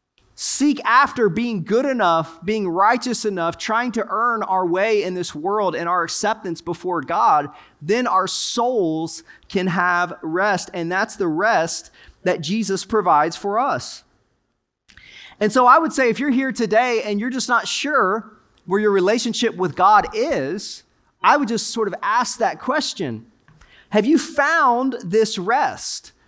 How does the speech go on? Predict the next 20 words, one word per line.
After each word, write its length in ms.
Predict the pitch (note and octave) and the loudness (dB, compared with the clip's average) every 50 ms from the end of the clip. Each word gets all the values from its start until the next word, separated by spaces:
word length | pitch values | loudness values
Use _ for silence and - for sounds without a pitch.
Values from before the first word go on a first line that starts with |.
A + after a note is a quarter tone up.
| _ _ | _ _
that 140 | - D3 F3+ | -6 -2 0
Hebrews 340 | G3+ G#3 A3+ G3 A3 A3 - | 0 0 0 -2 -4 -6 -6
four 260 | - - A3 G#3+ G#3+ | -6 -6 -4 -2 -2
is 100 | G#3+ G#3+ | -2 -2
talking 360 | - A3+ B3 C4 C#4 C#4 G#3+ | -2 -2 -2 -2 -2 -4 -6
about? 320 | E3 C3 B2+ A2 G2+ E2 - _ _ _ _ _ _ _ _ _ _ _ _ _ _ _ _ _ _ _ _ - - - | -6 -6 -6 -8 -8 -12 -14 _ _ _ _ _ _ _ _ _ _ _ _ _ _ _ _ _ _ _ _ -20 -6 0
Have 160 | - A3+ A3+ | 2 4 4
you 100 | B3 C4+ | 4 4
found 680 | A3+ A3 C4+ C4+ C#4 D4+ D#4 D4 C4 A#3+ A3+ A3+ A3 G#3+ - | 2 2 0 0 0 2 2 4 4 2 2 0 -4 -6 -8
this 300 | - F#3 A#3+ A3+ - - | -6 -6 -4 -4 -4 -6
rest 540 | F3+ F3 G#3 B3 C#4 C4 A3 G3+ G3 - - | -4 -2 2 2 4 4 4 2 0 -2 -2
that 180 | A#3 G3+ - D#3+ | -4 -4 -4 -6
Jesus 580 | C#3 - G3 A#3+ C#4+ C#4+ A3 A3+ G#3+ F#3 - | -8 -4 -2 -2 0 0 0 -2 -2 -4 -4
is 200 | - G3+ F#3 F3 | -4 -4 -4 -4
talking 400 | - F#3+ F3+ F3+ F3+ F#3+ F3+ E3 | -2 -2 -2 -2 -2 -2 -4 -4
about 440 | D#3+ D3 D#3 C#3+ B2+ A2+ - - - _ _ _ _ _ _ _ _ _ _ _ _ _ _ _ _ | -2 0 0 0 0 0 -4 -10 -18 _ _ _ _ _ _ _ _ _ _ _ _ _ _ _ _
in 160 | - F#3 G3 | -2 -2 0
Matthew 440 | G3+ G#3+ G#3+ A3+ A3+ A#3 A#3 G#3+ G3 | 2 2 2 2 2 0 -2 -4 -4
chapter 420 | - - A3 G3+ G3+ - A3 G#3 | -2 -2 -2 -2 -2 -2 -2 -2
eleven? 640 | F3+ F3 F#3 F#3+ G3 A3+ B3 A3 C#3+ A2+ - A#2+ | 0 0 0 0 0 0 0 -2 -6 -8 -10 -14